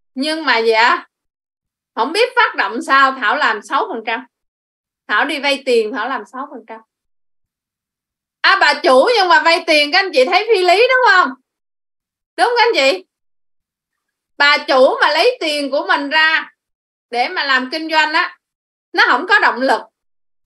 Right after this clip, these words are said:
Nó không kề, không hề có động lực tí nào hết. Vì đó là tiền của mình, mình có, mình bỏ ra.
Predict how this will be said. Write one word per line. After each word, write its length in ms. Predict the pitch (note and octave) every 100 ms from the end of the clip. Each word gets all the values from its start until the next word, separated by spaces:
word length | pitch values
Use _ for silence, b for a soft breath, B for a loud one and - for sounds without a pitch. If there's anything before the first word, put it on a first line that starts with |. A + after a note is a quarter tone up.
| _ _ _ _ _ _ _ _ _ -
Nó 120 | A#4+
không 160 | F4+ F4+
kề, 240 | F4+ C#4+ -
không 200 | G4 G4
hề 220 | F#4 C#4+
có 180 | C4+ G#4
động 180 | B3+ A#3+
lực 200 | C4 C#4
tí 120 | G4 A#4+
nào 200 | C#4+ E4
hết. 200 | F4+ G#4 - _ _ _ _ _ _ _
Vì 180 | C4 C#4+
đó 180 | G4
là 160 | A4+ C#4
tiền 240 | E4 D4 C4
của 160 | D#4+
mình, 260 | F4+ C#4 C4+
mình 180 | C4 C4
có, 240 | E4 G4+ C#5 F#5+ - _ _ _
mình 200 | C4 B3
bỏ 220 | A#3 A#3+ G4
ra. 360 | E4 D#4+ -